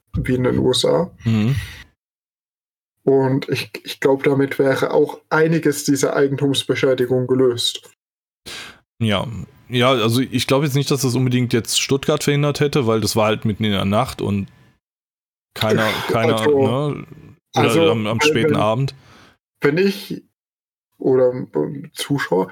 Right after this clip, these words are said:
Speaker 1: wir können ja mal so eine, äh, tolle Umfrage einbauen. Ich hab das gesehen, dass wir es können. Ähm,
Speaker 2: Ach so, im Social Tab, ne? Ja,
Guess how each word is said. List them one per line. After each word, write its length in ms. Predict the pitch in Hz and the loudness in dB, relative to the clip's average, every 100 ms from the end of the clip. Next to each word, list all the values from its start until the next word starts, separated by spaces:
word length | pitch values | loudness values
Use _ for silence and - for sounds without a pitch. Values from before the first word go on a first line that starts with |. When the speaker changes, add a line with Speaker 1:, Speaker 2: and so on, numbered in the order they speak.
| - | -6
Speaker 1:
wir 80 | - | -2
können 240 | - 156 | 2 2
ja 100 | 156 | 2
mal 220 | 131 131 | 2 2
so 160 | 123 131 | 2 0
eine, 400 | 127 127 143 135 | 2 2 2 2
äh, 60 | 120 | 0
tolle 320 | - 147 147 | 0 2 2
Umfrage 760 | - 180 185 - 143 131 127 | 2 0 0 -2 0 2 2
einbauen. 460 | 127 120 120 131 143 | 2 0 2 2 0
Ich 160 | - 127 | -4 -10
hab 120 | 113 | -8
das 360 | 123 - - - | -10 -10 -14 -6
gesehen, 380 | 127 113 139 135 | -4 -2 0 0
dass 200 | 117 - | -2 -2
wir 80 | 135 | -6
es 160 | 139 | -6
können. 240 | - 131 - - - _ _ | -6 -6 -6 -18 -20 _ _
Ähm, 500 | 131 123 127 131 123 117 _ _ _ _ - | -4 -2 -4 -8 -12 -18 _ _ _ _ -8
Speaker 2:
Ach 80 | - | -2
so, 100 | 123 | 0
im 120 | 113 | 0
Social 340 | - 139 131 | 2 0 0
Tab, 260 | 101 104 98 | 0 -2 0
ne? 220 | 101 135 110 | 0 0 0
Ja, 220 | 101 - | -2 -2